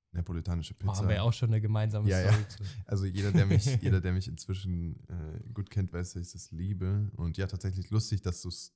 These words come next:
Speaker 1: dass, also das war nicht jetzt abgesprochen, als du letztens in Berlin warst, <laughs>
Speaker 2: Ja.
Speaker 1: ähm, um, äh, das Cover, was ihr hoffentlich jetzt auch schon seht, wenn ihr das hört, das Cover von unserem,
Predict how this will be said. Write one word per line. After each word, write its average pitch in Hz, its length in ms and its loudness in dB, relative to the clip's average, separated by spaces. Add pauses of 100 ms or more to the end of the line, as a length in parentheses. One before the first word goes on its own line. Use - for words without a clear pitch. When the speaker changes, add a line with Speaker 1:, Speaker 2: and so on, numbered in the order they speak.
Speaker 1:
dass, - 160 -10 (380)
also 85 160 -2
das 85 180 -4
war 87 80 2
nicht 92 200 2
jetzt 87 100 -2
abgesprochen, 82 500 -4
als 87 200 -4
du 101 160 0
letztens 95 380 -2
in 92 120 -4
Berlin 85 320 -2
warst, 92 480 -4 (220)
<laughs> 120 340 4
Speaker 2:
Ja. 101 160 2 (360)
Speaker 1:
ähm, 92 480 2
um, 90 260 2 (140)
äh, 82 300 -4
das - 380 -8 (640)
Cover, 104 320 0
was 85 140 -4
ihr 80 260 -6
hoffentlich 90 320 0
jetzt - 180 -6
auch 90 120 -4
schon 82 280 -6 (120)
seht, 82 340 -2
wenn 90 160 -2
ihr 87 80 -6
das 87 180 -6
hört, 85 240 -4 (540)
das - 160 -6
Cover 104 240 4
von 95 160 -2
unserem, 82 500 -2